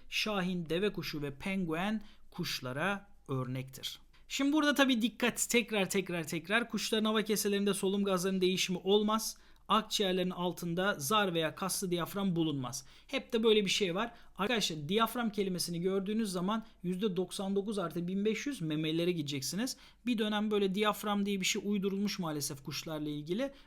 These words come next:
Öyle bir şey yok arkadaşlar. Bir de ne dedik az önce? Tüyler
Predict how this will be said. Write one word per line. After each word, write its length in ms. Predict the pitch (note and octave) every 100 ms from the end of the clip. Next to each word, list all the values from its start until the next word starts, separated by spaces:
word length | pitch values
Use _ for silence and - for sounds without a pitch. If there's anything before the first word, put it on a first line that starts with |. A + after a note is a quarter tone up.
| -
Öyle 280 | - A3 G3+
bir 60 | F3
şey 240 | - G#3+
yok 260 | D#3+ F3+ C#3+
arkadaşlar. 680 | A#2+ A#2+ G#2 - - C4+ C4+ - - A3
Bir 120 | A3
de 100 | A3+
ne 120 | A#3
dedik 220 | G3 F3
az 160 | F3 E3
önce? 480 | E3 E3 A#3 B3+ B3
Tüyler 720 | - G3+ F#3 D3+ E3 G#3 G#3+